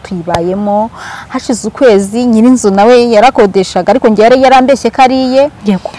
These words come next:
Speaker 1: Ubwo nyirinzu hashize ukwezi yaragiye, nibwo twaje kubona nyirinzu. Araza aravuga ati, "Jyewe
Speaker 2: Ko mutanyishyura."
Speaker 1: ko mutanyishyura. Nyirinzu ajya mu muganda, umuganda uti,
Speaker 2: Yesu.
Speaker 1: "None se abo bagore urabirukana?" Umugabo wabo nyine ntahari.
Speaker 2: Mm.
Speaker 1: Tegereza umugabo wabo azaza.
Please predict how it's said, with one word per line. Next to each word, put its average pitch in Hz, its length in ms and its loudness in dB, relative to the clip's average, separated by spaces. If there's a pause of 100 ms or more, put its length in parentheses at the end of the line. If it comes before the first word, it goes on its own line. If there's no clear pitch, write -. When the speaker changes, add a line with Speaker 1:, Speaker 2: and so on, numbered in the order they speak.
(220)
Speaker 1:
Ubwo 202 240 2
nyirinzu 254 480 4
hashize 240 420 0
ukwezi 226 540 2
yaragiye, 254 420 2
nibwo 226 260 0
twaje 214 360 -2
kubona 190 580 -4
nyirinzu. 180 560 -8 (440)
Araza 180 400 -4
aravuga 196 280 -4
ati, 190 220 -10 (100)
"Jyewe 190 160 -4
Speaker 2:
Ko 220 120 0
mutanyishyura." 214 680 -4 (220)
Speaker 1:
ko 208 60 -8
mutanyishyura. 180 800 -6 (460)
Nyirinzu 269 340 4
ajya 220 200 4
mu 226 160 4
muganda, 214 840 4
umuganda 214 440 0
uti, 208 180 -10
Speaker 2:
Yesu. 233 40 -2
Speaker 1:
"None 240 220 0
se 226 100 -4
abo 247 100 2
bagore 220 300 2
urabirukana?" 233 760 2 (280)
Umugabo 247 300 4
wabo 294 260 6
nyine 285 240 4
ntahari. 220 540 2
Speaker 2:
Mm. - 80 -20
Speaker 1:
Tegereza 208 420 2
umugabo 214 300 2
wabo 311 240 6
azaza. 190 580 2